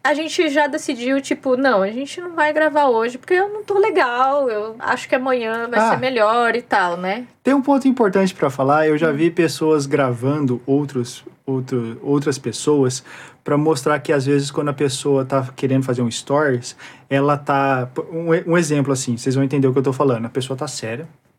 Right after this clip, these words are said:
Speaker 2: aí vai fazer um, um stories, "Oi, gente, não sei o que lá", e tem gente que julga isso.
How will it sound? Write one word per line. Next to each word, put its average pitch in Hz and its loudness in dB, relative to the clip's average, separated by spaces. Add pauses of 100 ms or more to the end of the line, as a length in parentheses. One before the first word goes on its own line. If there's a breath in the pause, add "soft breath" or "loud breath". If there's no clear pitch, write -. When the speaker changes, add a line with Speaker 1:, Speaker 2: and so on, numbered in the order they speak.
(500)
Speaker 2:
aí 147 2
vai 151 0
fazer 143 -2
um, 143 -2
um 135 2
stories, 151 0 (220 loud breath)
"Oi, 381 4
gente, 330 2
não 311 6
sei 294 2
o - -4
que 277 4
lá", 254 4
e 214 -2
tem 202 0
gente 202 2
que 208 2
julga 180 4
isso. 135 0